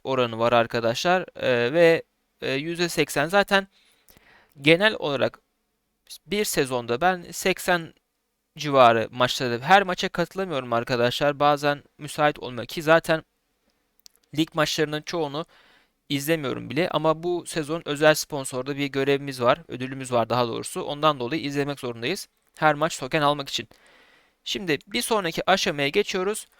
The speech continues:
Ligden başlayalım arkadaşlar. Ligde yirmi puan ileride ligi bitirdik.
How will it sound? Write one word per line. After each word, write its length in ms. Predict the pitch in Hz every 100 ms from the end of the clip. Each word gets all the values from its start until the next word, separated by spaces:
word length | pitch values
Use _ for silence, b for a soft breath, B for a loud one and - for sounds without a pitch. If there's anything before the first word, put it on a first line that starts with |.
| _ _ _ -
Ligden 460 | 170 240 - 202 190
başlayalım 420 | 185 - 196 175
arkadaşlar. 580 | 143 147 139 143 175 170
Ligde 500 | 160 196 - 180 196 _ _ _ _ _ -
yirmi 420 | 156 226 233 233
puan 380 | - 175 180 185
ileride 560 | 185 170 147 135 156 160
ligi 320 | 143 139 123
bitirdik. 540 | 160 - 185 185 190